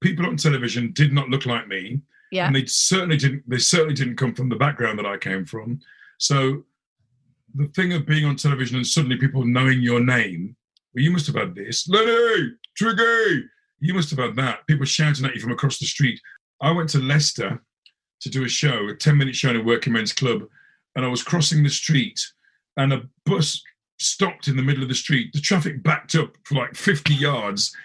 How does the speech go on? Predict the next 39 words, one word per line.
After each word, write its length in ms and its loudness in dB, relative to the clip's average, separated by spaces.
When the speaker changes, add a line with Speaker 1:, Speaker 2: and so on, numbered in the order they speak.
Speaker 1:
and 140 2
this 100 4
black 300 0
guy 160 2
stuck 200 0
his 120 2
head 100 2
out 80 -2
the 80 2
window 220 2
and 100 2
went, 100 -2
"All 160 4
right, 240 0
Lenny, 440 0
touch 240 0
was 140 0
very 260 2
good 160 2
on 160 0
Saturday. 540 2
Keep 200 2
it 140 -4
going." 500 2
And 120 0
then 80 0
he 100 0
<laughs> 20 2
drove 400 2
off. 360 -4
Speaker 2:
Amazing. 600 -6
Speaker 1:
And 100 -2
I 60 4
thought, 360 -2
"This 180 4
is 220 0
really, 480 0
this 180 4
is 300 -4